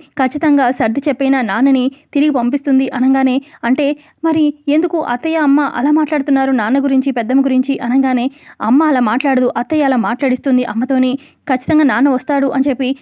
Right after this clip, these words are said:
చెర్రీ చెప్తూ ఉంటాడు. ఈ లోపల ఇంటికి వస్తూ ఉంటాడనమాట కృష్ణప్రసాద్. ఇక కృష్ణప్రసాద్ని చూస్తాడనమాట చెర్రీ. కృష్ణప్రసాద్ ఇంటికి రాగానే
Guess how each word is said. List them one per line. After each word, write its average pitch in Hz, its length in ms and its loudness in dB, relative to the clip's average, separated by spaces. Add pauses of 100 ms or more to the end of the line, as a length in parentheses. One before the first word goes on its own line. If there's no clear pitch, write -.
(140)
చెర్రీ 269 220 0
చెప్తూ 240 280 -4
ఉంటాడు. 262 320 0 (100)
ఈ 262 60 0
లోపల 254 320 -2
ఇంటికి 254 380 -2 (280)
వస్తూ 247 260 -2
ఉంటాడనమాట 254 500 -2
కృష్ణప్రసాద్. 254 580 -4
ఇక 285 120 -6
కృష్ణప్రసాద్ని 254 800 -2
చూస్తాడనమాట 240 540 -2 (120)
చెర్రీ. 247 220 -2 (640)
కృష్ణప్రసాద్ 262 440 -2
ఇంటికి 254 240 0
రాగానే 247 400 -2